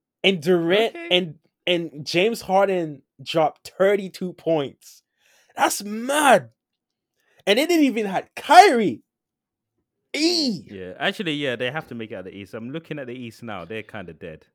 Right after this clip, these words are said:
Speaker 1: Like,
Speaker 2: I mean, who? <laughs>
Speaker 1: the Hornets, the
Speaker 2: Who
Speaker 1: Hornets are not making any noise. Um, the At-,
Speaker 2: Cavaliers,
Speaker 1: the Atlanta,
Speaker 2: yeah.
Speaker 1: the Atlanta Hawks are not making any noise. The Cavaliers are not making any noise.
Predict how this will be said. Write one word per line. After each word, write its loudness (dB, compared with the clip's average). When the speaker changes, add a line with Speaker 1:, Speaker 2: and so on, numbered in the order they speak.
Speaker 1:
Like, 8
Speaker 2:
I -12
mean, -10
who? 2
<laughs> -8
Speaker 1:
the 6
Hornets, 8
the 2
Speaker 2:
Who -
Speaker 1:
Hornets 4
are 4
not 2
making -4
any -4
noise. -6
Um, 0
the -4
At-, 0
Speaker 2:
Cavaliers, -8
Speaker 1:
the 2
Atlanta, 6
Speaker 2:
yeah. 0
Speaker 1:
the 0
Atlanta 6
Hawks 2
are -2
not -2
making -4
any -6
noise. -8
The -10
Cavaliers 6
are -2
not -2
making -4
any -2
noise. -8